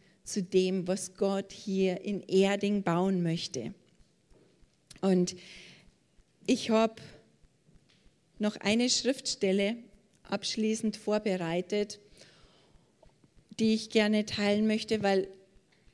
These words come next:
wenn man ein Haus baut, dann hat man so die einzelnen Ziegelsteine, die notwendig sind. Aber diese einzelnen Steine, die werden verbunden.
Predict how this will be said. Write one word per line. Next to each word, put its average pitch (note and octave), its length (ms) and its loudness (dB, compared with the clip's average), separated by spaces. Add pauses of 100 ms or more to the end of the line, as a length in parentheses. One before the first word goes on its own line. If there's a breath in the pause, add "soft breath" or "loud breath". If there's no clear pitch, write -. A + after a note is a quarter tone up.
(500)
wenn A3+ 260 2
man C#4 200 2
ein A#3 80 -4
Haus G3+ 360 4
baut, E3+ 440 0
dann G3+ 140 0
hat G3+ 140 0
man A3 100 0
so A3 140 0
die G#3+ 200 -2
einzelnen G3 600 0
Ziegelsteine, A3+ 840 0
die G#3 160 -2
notwendig G3 720 -2
sind. F#3 380 -2 (1700 loud breath)
Aber A3+ 180 6
diese A3 320 2
einzelnen C4 600 4
Steine, F#3+ 840 2
die G#3 260 -6
werden F#3+ 320 4
verbunden. F3+ 840 0